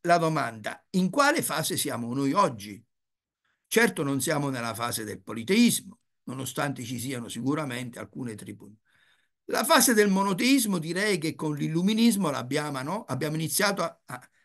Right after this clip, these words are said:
a lasciarla alle spalle, anche se ci sono tante culture, tante civiltà, eh, ci mancherebbe, eh, ancora religiose, però diciamo che noi guardiamo a quelle civiltà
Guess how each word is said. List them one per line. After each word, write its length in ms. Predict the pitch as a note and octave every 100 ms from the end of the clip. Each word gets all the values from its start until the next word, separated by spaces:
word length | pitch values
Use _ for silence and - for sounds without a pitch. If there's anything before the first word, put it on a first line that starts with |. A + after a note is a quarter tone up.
| _
a 120 | C#3
lasciarla 500 | D3+ C#3+ - D#3+ D3+
alle 140 | C#3
spalle, 460 | D3 - C4 C3 G#2
anche 280 | B2 C3+ B2
se 140 | C#3+
ci 180 | - C#3+
sono 500 | E3+ F3+ E3 D3 C3+ - _ -
tante 380 | E3+ F3 D3
culture, 680 | C3+ C#3+ A#2 G3 G#3+ F3+ D3+
tante 380 | C#3+ E3 E3 D3
civiltà, 800 | - B2+ A#2 A2+ F#3+ F3 C#3+ C#3+
eh, 140 | C3+ C#3
ci 140 | -
mancherebbe, 680 | B2+ B2 C#3+ D3 D3 A2 G#2 - - _ -
eh, 880 | - G#2+ G#2 G2 - E3+ - - -
ancora 480 | - B2+ E3 D3+ C#3
religiose, 640 | B2+ C3 C3 G3 C3+ C#3
però 500 | C3+ G#3+ F#3+ F#3+ - _ _ _ _ _ -
diciamo 560 | F3 D#3 F#3 F3 D#3+
che 140 | D#3 D#3+
noi 220 | F#3 E3
guardiamo 640 | D3+ D3+ D#3 F#3 D#3+ C#3
a 80 | C3
quelle 340 | G3 F#3+ D3+
civiltà 720 | B2+ C3+ F#3+ F#3 D#3 D3 -